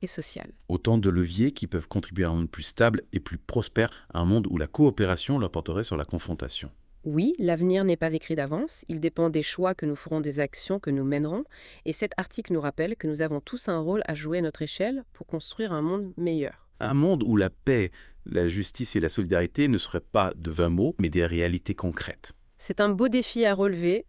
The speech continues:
Speaker 1: et je crois que l'article d'Adnan Benchakoun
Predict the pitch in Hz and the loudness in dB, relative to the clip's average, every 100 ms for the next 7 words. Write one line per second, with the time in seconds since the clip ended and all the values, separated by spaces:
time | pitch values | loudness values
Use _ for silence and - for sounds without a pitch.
0 | - 180 170 - 226 - 190 170 160 - | -4 -2 -2 0 0 2 0 0 -2 -4
1 | 220 190 175 175 180 180 175 196 - 165 | -4 0 2 2 2 2 2 0 -2 -6
2 | - 165 180 | -4 -2 -2